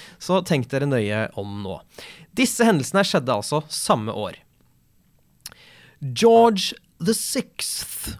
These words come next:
vanskelig ord å si, eller George den sjette, krones til konge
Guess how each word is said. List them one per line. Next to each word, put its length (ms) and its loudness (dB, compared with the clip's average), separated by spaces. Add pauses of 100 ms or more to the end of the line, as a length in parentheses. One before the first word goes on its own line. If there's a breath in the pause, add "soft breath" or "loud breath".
(280)
vanskelig 300 -6
ord 100 -4
å 40 -12
si, 120 0 (160)
eller 180 -10 (160)
George 440 4
den 80 2
sjette, 320 2 (400 loud breath)
krones 580 0
til 220 -4 (100)
konge 460 -2